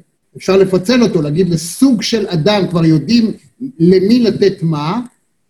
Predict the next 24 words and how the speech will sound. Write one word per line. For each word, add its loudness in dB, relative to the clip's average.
ועד -2
כמה 2
אנחנו 4
התקדמנו, 0
עד -4
כמה -2
אנחנו -2
יותר 0
מיומנים, 2
עד -10
כמה 2
הצוותים 0
היום 4
יודעים 2
לאבחן 2
הרבה 0
יותר 0
מהר -2
את 2
הסוג, 2
או -6
יש 2
סוגים 4
שונים, 0